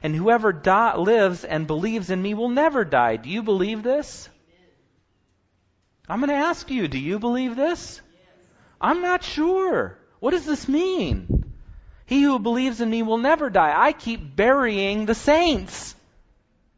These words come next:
People I know die.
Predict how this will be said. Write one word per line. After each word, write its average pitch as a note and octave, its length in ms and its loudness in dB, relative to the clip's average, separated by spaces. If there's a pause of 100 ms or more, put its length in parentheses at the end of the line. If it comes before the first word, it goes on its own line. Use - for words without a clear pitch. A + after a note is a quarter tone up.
(2000)
People D#4 480 2
I A#3 240 0
know A3+ 760 4 (800)
die. G3 800 0